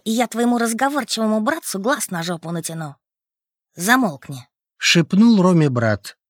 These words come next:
Speaker 2: Тот обиженно скривился, но промолчал. Сейчас было не время ссориться с Мышкиным,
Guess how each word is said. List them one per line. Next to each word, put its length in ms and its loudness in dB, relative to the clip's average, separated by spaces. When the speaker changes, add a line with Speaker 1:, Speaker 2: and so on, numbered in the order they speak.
Speaker 2:
Тот 220 -2
обиженно 420 0
скривился, 800 2
но 180 -2
промолчал. 680 -2
Сейчас 360 4
было 220 4
не 160 6
время 300 4
ссориться 520 0
с 100 -4
Мышкиным, 580 -2